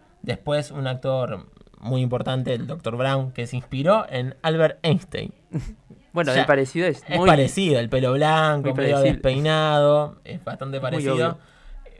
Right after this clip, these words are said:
Speaker 1: Nació el veintidós de octubre de mil novecientos treinta y ocho, es, eh, estadounidense, como to-, como todos lo saben.
Speaker 2: Bueno, y también decir que,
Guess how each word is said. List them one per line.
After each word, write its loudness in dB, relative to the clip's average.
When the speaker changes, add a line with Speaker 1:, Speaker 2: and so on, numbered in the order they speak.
Speaker 1:
Nació -4
el 0
veintidós -6
de -8
octubre -4
de -2
mil -6
novecientos -6
treinta -6
y -6
ocho, -8
es, -10
eh, -10
estadounidense, -6
como -14
to-, -6
como -10
todos -2
lo -6
saben. -4
Speaker 2:
Bueno, -4
y -6
también -4
decir -2
que, -4